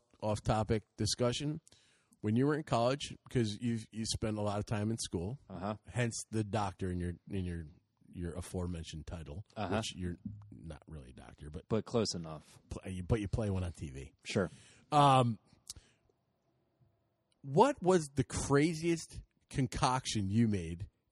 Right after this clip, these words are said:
Speaker 1: in the poverty-stricken years of your college existence? I'll tell you mine when I'm done.
Speaker 2: Oh, man. To be clear, I'm still in those poverty-stricken years, but not college existence. But the craziest thing I ever made, I don't know. I never really made crazy food. I
Speaker 1: You
Speaker 2: make
Speaker 1: just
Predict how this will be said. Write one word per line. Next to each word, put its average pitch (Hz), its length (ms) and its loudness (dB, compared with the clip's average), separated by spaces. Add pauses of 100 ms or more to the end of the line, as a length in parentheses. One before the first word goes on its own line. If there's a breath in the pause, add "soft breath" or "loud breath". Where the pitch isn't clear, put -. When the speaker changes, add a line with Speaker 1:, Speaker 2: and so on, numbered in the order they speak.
Speaker 1:
in 120 120 2
the 107 80 0
poverty-stricken 104 960 0
years 92 480 -2
of 82 140 -6
your 82 120 -4
college 80 400 -8
existence? - 600 -12
I'll 123 120 2
tell 147 160 2
you 120 100 4
mine 98 280 -2
when 82 100 -6
I'm 78 100 -8
done. 78 180 -8
Speaker 2:
Oh, 127 260 10
man. 101 380 2
To 117 80 -2
be 117 100 2
clear, 123 360 6
I'm 104 140 4
still 123 320 8
in 110 120 6
those 98 200 4
poverty-stricken 95 840 2
years, 85 320 -4
but 107 120 -6
not 101 220 -2
college 90 400 -4
existence. 92 720 -4 (200)
But 117 520 8 (120)
the - 380 -18
craziest 120 520 2
thing 120 180 8
I 87 120 2
ever 85 180 -2
made, 90 340 -2
I 92 260 -8
don't 95 240 -2
know. 85 240 -6
I 104 40 0
never 113 260 4
really 117 200 10
made 120 240 6
crazy 95 360 0
food. 87 340 -4
I 85 140 -6
Speaker 1:
You 85 80 -4
Speaker 2:
make 110 80 2
Speaker 1:
just 117 220 0